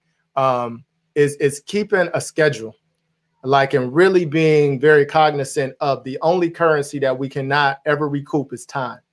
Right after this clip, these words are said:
And I think many of us, right, uh, we come up with a, not a lot of money and not a lot of resources, and we're very, uh, we give our time away very easily.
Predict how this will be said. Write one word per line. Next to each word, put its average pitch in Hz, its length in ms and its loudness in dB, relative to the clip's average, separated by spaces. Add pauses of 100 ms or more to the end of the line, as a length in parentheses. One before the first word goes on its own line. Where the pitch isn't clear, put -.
(800)
And 139 120 2
I 139 120 2
think 185 320 0
many 185 360 4
of 135 200 4
us, 135 280 0
right, 156 360 2 (560)
uh, 139 260 4
we 156 80 -2
come 170 300 0
up 185 200 2
with 143 120 4
a, 143 40 0
not 151 280 2
a - 20 2
lot 156 240 4
of 147 60 0
money 160 340 2
and 147 80 0
not 156 180 2
a 151 40 2
lot 151 180 4
of 139 80 -2
resources, 147 720 -4 (340)
and 147 240 -2
we're 165 180 2
very, 170 480 4
uh, 143 580 4 (1160)
we 156 180 -8
give 190 260 2
our 175 140 6
time 185 440 0
away 147 240 2
very 156 420 0
easily. 131 440 -8